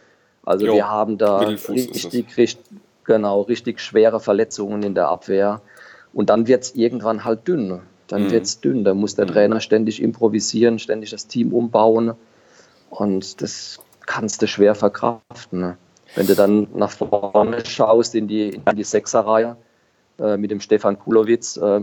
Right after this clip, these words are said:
Speaker 1: einer der Abräumer der Liga, ist auch sehr lange Zeit ausgefallen mit,
Speaker 2: Mhm.
Speaker 1: äh, doppeltem Armbruch oder dreifacher Armbruch, kommt jetzt erst wieder zurück. Also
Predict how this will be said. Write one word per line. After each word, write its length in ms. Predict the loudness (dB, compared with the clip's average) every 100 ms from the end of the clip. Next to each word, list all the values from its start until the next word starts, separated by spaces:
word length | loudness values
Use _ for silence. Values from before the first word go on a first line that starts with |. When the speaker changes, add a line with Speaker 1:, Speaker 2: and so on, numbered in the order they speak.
| 2
Speaker 1:
einer 240 | 2 4
der 220 | 4 2
Abräumer 440 | 0 0 2 2 0
der 140 | 0
Liga, 420 | -2 0 2 2 -4 -12
ist 160 | -4
auch 140 | -4 -2
sehr 220 | 2 2
lange 280 | 2 0 -4
Zeit 320 | -6 -2 0
ausgefallen 720 | -2 -4 -8 -6 -2 -2 -2
mit, 280 | -4 -8 -10
Speaker 2:
Mhm. 60 | -6
Speaker 1:
äh, 220 | -4 -6 -4
doppeltem 360 | -2 -2 -2
Armbruch 480 | 2 2 2 -2 2
oder 140 | 2
dreifacher 520 | 2 2 2 0 0 2
Armbruch, 520 | 0 0 -2 -2 -6 -20 -20 -20 -20 _ 0
kommt 220 | 2 2
jetzt 160 | 2
erst 300 | 2 2 0
wieder 260 | -2 0 0
zurück. 460 | -2 -4 -2 -4 -2
Also 440 | -2 0 -2 -4